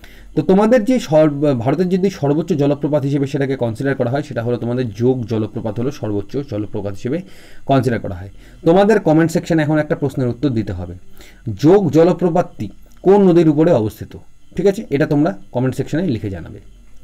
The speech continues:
ঝাড়খণ্ডকে ঘিরে কে নাই, মানে ঝাড়খণ্ডের চতুর্দিকে কোন প্রদেশটাই নেই? পশ্চিমবঙ্গ,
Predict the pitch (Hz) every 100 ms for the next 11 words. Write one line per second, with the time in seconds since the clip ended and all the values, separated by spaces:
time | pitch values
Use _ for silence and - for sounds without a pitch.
0 | - - - - - 120 104 151 196 196
1 | 226 226 240 127 170 190 170 143 113 110
2 | 135 117 110 143 170 190 196 170 160 190
3 | 165 196 190 185 208 240 - - 147 156
4 | 156 165 120 95 - - - - - -
5 | 160 226 220 190 165 226